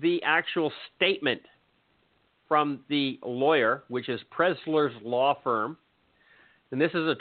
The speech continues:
Toronto-based law firm, I believe. Well, no, it, it, it's actually a, it's got a seven seven eight number,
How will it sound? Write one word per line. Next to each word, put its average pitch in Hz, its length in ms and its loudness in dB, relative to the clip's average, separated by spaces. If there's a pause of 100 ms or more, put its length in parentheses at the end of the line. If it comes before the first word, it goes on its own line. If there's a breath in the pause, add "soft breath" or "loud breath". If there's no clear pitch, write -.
Toronto-based 139 640 2 (220)
law 131 420 2
firm, 101 280 -6
I 101 80 -6
believe. 104 320 -8 (1300)
Well, 123 220 -2
no, 143 220 0
it, 147 100 -4
it, 139 240 -2
it's 139 280 -4
actually 135 420 -2
a, 107 80 2
it's 101 260 -10
got 127 180 0
a 104 140 -2
seven 117 260 0
seven 107 220 2
eight 104 180 0
number, 98 240 -2